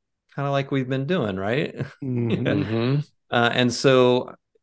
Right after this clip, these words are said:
Speaker 1: you know, I would really counsel just to be okay with breathing. And, and in this,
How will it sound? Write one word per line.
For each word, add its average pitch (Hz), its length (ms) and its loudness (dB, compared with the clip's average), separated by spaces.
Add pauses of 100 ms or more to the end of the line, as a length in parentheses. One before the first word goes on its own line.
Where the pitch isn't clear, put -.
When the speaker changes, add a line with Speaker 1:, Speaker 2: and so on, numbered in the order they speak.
Speaker 1:
you 143 120 -6
know, 127 120 0
I 131 200 2
would 143 260 0
really 123 380 0
counsel 113 540 -6
just - 360 -6 (140)
to 110 120 -10
be 120 280 2
okay 107 640 0 (480)
with 98 240 -10
breathing. 104 640 -4
And, 110 300 -6
and 120 200 -6
in 143 220 2
this, - 500 -2